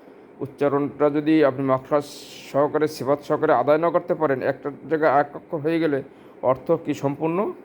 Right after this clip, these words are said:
পাল্টে যাবে, নামাজ বাতিল হয়ে যাবে। এটা হলে বড় ভুল, লাহানে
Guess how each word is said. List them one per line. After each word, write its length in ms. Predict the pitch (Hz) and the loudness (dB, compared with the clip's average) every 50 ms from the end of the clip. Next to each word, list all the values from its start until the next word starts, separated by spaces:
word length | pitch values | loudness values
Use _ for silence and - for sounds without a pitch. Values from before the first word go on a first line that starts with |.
| - - - - - - - - - - - | -20 -20 -20 -20 -20 -20 -20 -20 -6 0 2
পাল্টে 200 | 127 127 117 123 | 2 2 2 0
যাবে, 280 | 110 123 117 107 101 98 | -2 0 0 0 -2 -2
নামাজ 640 | 104 110 117 135 143 160 180 - - - - - - - - 110 | -4 -2 2 2 2 2 2 -2 -8 -16 -18 -20 -20 -20 -4 -2
বাতিল 300 | 123 131 131 160 151 139 | 0 0 0 -2 -4 0
হয়ে 200 | 143 135 127 117 | 2 2 2 2
যাবে। 220 | 113 107 101 90 - - - - - - - - - - - - - - - - - - - - - - - - - - - | 0 -4 -4 -6 -8 -12 -18 -20 -20 -20 -20 -20 -20 -20 -20 -20 -20 -20 -20 -20 -20 -20 -20 -20 -20 -20 -20 -20 -20 -12 -6
এটা 140 | - 117 131 | 2 4 4
হলে 240 | 135 139 143 151 156 139 120 107 - - 104 107 | 6 6 6 4 2 0 -4 -10 -14 -12 -6 0
বড় 260 | 113 127 135 143 147 | 2 4 4 4 2
ভুল, 300 | 135 107 110 117 113 113 | 0 0 -2 -2 -2 0
লাহানে 460 | 113 117 117 120 135 139 156 190 220 | 0 0 0 0 0 0 0 -2 -2